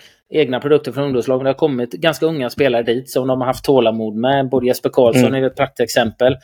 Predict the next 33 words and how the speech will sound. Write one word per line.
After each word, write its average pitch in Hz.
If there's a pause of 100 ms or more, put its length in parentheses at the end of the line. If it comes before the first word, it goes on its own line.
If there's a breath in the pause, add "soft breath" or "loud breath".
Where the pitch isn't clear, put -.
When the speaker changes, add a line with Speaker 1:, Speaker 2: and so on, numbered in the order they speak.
(240 soft breath)
Speaker 1:
som 131
hade 127
det 123
tufft -
i 127
början. 127 (220)
Fick 147
utvecklas 131
i -
sin 120
takt -
och 113
sen 120 (340)
slog 147
igenom 127
och 131
gjorde 127
det 135
jättebra 117 (100)
och, 123
eh, 123
lyckats 131
utomlands. 117
Varit 123
redo 127
för 151
utlandssejour 127
också. 117
Så 131
nu 117
då 127
Ondrejka 123
fullt 120